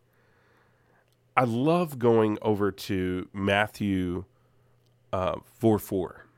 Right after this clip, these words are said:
chapter four, verse four. And the reason why I do is because when Jesus is out in the desert and he's being tempted by the devil, what does Jesus do? Well, you go, "Okay, well, he responded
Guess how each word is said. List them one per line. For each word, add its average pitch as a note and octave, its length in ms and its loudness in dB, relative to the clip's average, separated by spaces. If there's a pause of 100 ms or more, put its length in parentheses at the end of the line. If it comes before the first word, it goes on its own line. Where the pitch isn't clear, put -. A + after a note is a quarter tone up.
(220)
chapter G2+ 320 -2
four, G#2 220 0
verse F2+ 260 -2
four. - 360 -12 (1200)
And C3 80 4
the C#3 60 4
reason F3 340 0
why D3+ 140 6
I D3 80 4
do G#2 160 2
is F#2+ 140 -4
because G#2+ 280 -4
when G#2+ 200 0
Jesus F#3+ 540 -4 (300)
is A2+ 280 0
out D3 300 -2
in B2 120 -6
the B2 80 2
desert - 460 -4
and G#2+ 100 -2
he's G#2+ 300 0
being C#3+ 320 2
tempted A#2+ 480 -4
by G#2+ 100 2
the G2 100 0
devil, F2+ 440 -10 (400)
what F#3 200 2
does A#3 220 0
Jesus C3+ 460 -4
do? E2+ 320 -4 (640)
Well, D3 100 0
you C#3 140 2
go, A2+ 140 4
"Okay, A2+ 200 -4
well, F#2+ 160 -2
he B2 140 0
responded A2+ 880 0